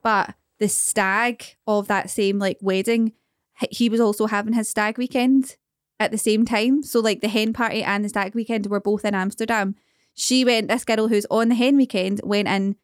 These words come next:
to this place with the glory hole, gave someone, some unsus-, not, not unsuspecting, some anonymous person, a blowjob. And then apparently there's a button you can press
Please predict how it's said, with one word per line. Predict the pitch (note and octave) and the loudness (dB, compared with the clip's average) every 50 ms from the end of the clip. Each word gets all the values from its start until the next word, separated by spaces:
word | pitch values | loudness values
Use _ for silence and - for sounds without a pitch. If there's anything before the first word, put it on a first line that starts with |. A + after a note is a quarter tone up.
| _ _ - | _ _ -6
to | - A3 G#3 G3 G3 F#3+ F#3+ - - _ _ _ _ _ _ _ - | 0 2 2 2 2 2 0 -2 -4 _ _ _ _ _ _ _ -2
this | G#3 F#3+ F#3+ - - | 0 0 -2 -4 -8
place | _ - G3 G3 - | _ -4 -4 -4 -4
with | G#3 F#3+ | -4 -4
the | G3 | -4
glory | - G#3 G3+ G3+ G3+ G3+ | -2 0 0 2 2 0
hole, | G3+ G3+ F#3 F#3 F#3 F#3+ G3+ - _ | 0 0 0 0 0 0 -2 -4 _
gave | - A3 C4 C4+ C#4 | 0 2 2 2 2
someone, | - - B3+ A#3 G#3+ A3 G3+ G3 G3+ G3 F#3+ - _ _ | 2 2 2 4 4 4 4 4 2 2 0 -4 _ _
some | - - G#3+ A3 A3 G#3 G#3 - _ _ _ - | -2 0 2 2 2 2 0 -4 _ _ _ 0
unsus-, | G#3+ G#3 A3+ A#3 A#3 - A3+ A3 - | 2 2 2 0 0 -2 -6 -8 -4
not, | - G#3 G3+ F#3+ D#3+ - - | -2 0 0 0 0 -4 -4
not | F#3+ F#3+ - | -4 -2 -2
unsuspecting, | F3 F#3+ - - - - F#3+ - - - G#3 G#3 | -2 -4 -6 -8 -6 -4 -2 -2 -2 -2 -4 -2
some | - A3 A3 G3+ | -2 0 0 0
anonymous | G#3 G#3 G#3 G#3 G#3+ A3+ A3+ A3 - | 2 2 2 2 2 2 0 0 0
person, | - F#3+ F#3+ G3 - - G3 F3 F3 G#3+ A#3+ A#3+ _ _ _ _ _ _ _ - | 0 0 0 0 -2 0 0 0 2 2 0 -2 _ _ _ _ _ _ _ -10
a | G3 | -8
blowjob. | F3+ G3 G#3 A3+ A3+ G3 F3 F3 G3 G3+ - - _ _ _ _ _ _ - | -4 -2 -2 -2 0 0 0 0 -2 -2 -6 -14 _ _ _ _ _ _ -2
And | G#3 G#3 G#3 | 0 0 2
then | G#3 G3 F#3+ F#3+ F#3+ G3 - - - | 2 2 2 2 0 -2 -4 -6 -8
apparently | - - A3+ G#3 G3 - | -6 -4 -2 -2 -2 -2
there's | G#3 G#3 G3 | -2 -2 -2
a | F#3+ F3+ | -2 -2
button | - F#3+ - G3 G3 | -2 -2 -2 -2 -4
you | G3 | -6
can | - - G3 G3+ | -4 -6 -6 -2
press | - G3 F#3 F#3 F#3+ E3+ - - - | 0 0 0 0 -2 -4 -10 -14 -16